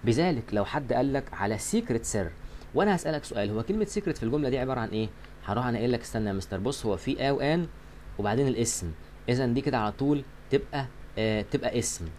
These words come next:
طيب هل يا ترى هو كل ما يقابلني آ وآن وسيكريت يبقى هي اسم؟ لا يا برنس، صح صح، الله يبارك لك. أيوة تعرف لما أقول لك مثلًا it is a secret ديت كده صح. طيب it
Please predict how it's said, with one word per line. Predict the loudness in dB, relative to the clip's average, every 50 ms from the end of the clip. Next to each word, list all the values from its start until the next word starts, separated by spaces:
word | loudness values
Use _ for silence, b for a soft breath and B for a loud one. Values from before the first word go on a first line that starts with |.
| -6
طيب | -4 -2 -2 -2 -4 -6 B B B B B B -2
هل | 2 2
يا | 2 2
ترى | 2 0 0 0
هو | 0 0
كل | 0 0 0 0
ما | 0
يقابلني | 0 0 0 0 0 0
آ |
وآن | 0 2 2 0
وسيكريت | 0 -2 -2 -4 -4 -4 -4 -2 -4
يبقى | -2 -2
هي | 0 0 0
اسم؟ | -2 -4 -4 -12 -12 -8 -4
لا | -4 -2 -2
يا |
برنس، | -2 -2 -4 -4 -4 -6
صح | -8 -8 -8
صح، | -8 -8 -6
الله | -4 -2 0
يبارك | 2 2 2 2 0 -6
لك. | -10 -10 -12 -16 B B B B B B B -2
أيوة | -2 0
تعرف | 0 -2 -2 -2 -2
لما | -2 0
أقول | 2 2
لك | 2 2 2
مثلًا | 0 -2 -2 -4 -4 0 4
it | 2 2 2 2 -12 -16 -16 -16 -16 -16 -16 -16 -18 -18 -18 -18 -16 -16 -16 -16 -12 0 6
is | 8 8 8 8 4 -2 -8 -10 -12 -12 -14 -14 -14 -16 -14 -14 -14 -14 -14 -8 0 4
a | 6 6 6 4 2 -2 -6 -12 -16 -16 -16 -16 -14 -14 -14 -14 -14 -14 -14 -14 -10 -8 -6 2 2
secret | 2 2 4 4 2 2 2 2 -8 -14 -14 -16 -16 -16 -18 -18 -16 -16 -18 -18 -18 -18 -18 -18 -18 -18 -12 -6
ديت | 0 2 2 2 2 2
كده | 2 4 4 4
صح. | 2 0 -2 -2 -4 -8 -10 -10 -12 -14 -16 -16 -16 -16 -16 -16 -16 -8 -2
طيب | 0 2 2 2 0 0 6 6
it | 6 6 6 0 -14 -14